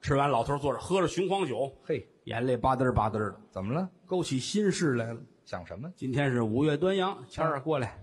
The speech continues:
Speaker 2: 干嘛？
Speaker 1: 爸爸有话跟你说。
Speaker 2: 哦。
Speaker 1: 你也老大不小的了。
Speaker 2: 嗯。
Speaker 1: 有的事儿也不能瞒着你了。
Speaker 2: 说说。
Speaker 1: 我讨个大说我是你父亲。
Speaker 2: 啊，没听说过。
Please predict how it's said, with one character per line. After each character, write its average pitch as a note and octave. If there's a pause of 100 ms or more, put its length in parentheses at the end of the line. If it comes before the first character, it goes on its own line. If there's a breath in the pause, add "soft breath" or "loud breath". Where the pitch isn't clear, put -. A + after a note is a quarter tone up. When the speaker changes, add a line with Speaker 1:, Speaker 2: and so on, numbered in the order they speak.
(320)
Speaker 2:
干 A2
嘛？ G#2
Speaker 1:
爸 A#2+
爸 A2+
有 A#2
话 C#3+
跟 A#2+
你 A2
说。 E2+ (220)
Speaker 2:
哦。 G2 (320)
Speaker 1:
你 B2+
也 C#3+
老 A#2+
大 C3
不 C3
小 -
的 B2
了。 C3 (180)
Speaker 2:
嗯。 B2
Speaker 1:
有 A#2
的 C3
事 C3
儿 B2
也 A2+
不 A2+
能 C3+
瞒 B2+
着 D#3
你 A#2
了。 G2
Speaker 2:
说 F#3
说。 D3+ (260)
Speaker 1:
我 D3
讨 A#2+
个 D3
大 D#3+
说 C3+
我 A2
是 D#3+
你 A#2+
父 F3
亲。 -
Speaker 2:
啊， G#2+ (240)
没 D3+
听 A3+
说 D#3+
过。 F#3+